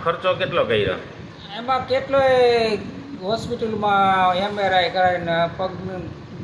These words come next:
Speaker 2: ફોટા પડાવ્યા, કેટલી દવા કરાવી.
Speaker 1: દસ બાર વર્ષ થયા એટલે બધું કરી લીધું હતું.
Speaker 2: હા.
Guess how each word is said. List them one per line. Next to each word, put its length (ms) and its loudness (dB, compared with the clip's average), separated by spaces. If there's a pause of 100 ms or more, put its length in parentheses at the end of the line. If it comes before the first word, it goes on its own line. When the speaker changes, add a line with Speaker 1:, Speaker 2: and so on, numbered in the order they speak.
(120)
Speaker 2:
ફોટા 240 -4
પડાવ્યા, 520 0 (300)
કેટલી 340 0
દવા 260 4
કરાવી. 420 2 (160)
Speaker 1:
દસ 240 0
બાર 220 2
વર્ષ 240 4
થયા 240 2
એટલે 140 2
બધું 300 4
કરી 160 4
લીધું 240 2
હતું. 380 -2
Speaker 2:
હા. 180 -4